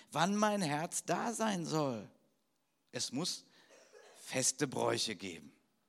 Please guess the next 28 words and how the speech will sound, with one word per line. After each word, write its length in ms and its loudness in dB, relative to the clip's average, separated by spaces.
Das 180 -6
ist 40 -10
interessant, 580 0
oder? 260 -4
Weihnachten 560 4
ist 160 -4
auch 180 4
so 140 -2
ein 180 2
fester 440 -4
Brauch, 400 2
eine 280 -4
Sitte 340 -4
in 160 -2
unserer 280 0
Kultur. 640 -2
Einige 520 2
wegen 220 4
dem 160 4
Inhalt, 560 2
andere 440 2
einfach 400 0
nur, 200 -2
weil 200 4
es 140 -4
Kulturgut 720 -4
ist. 460 -4
Aber 500 6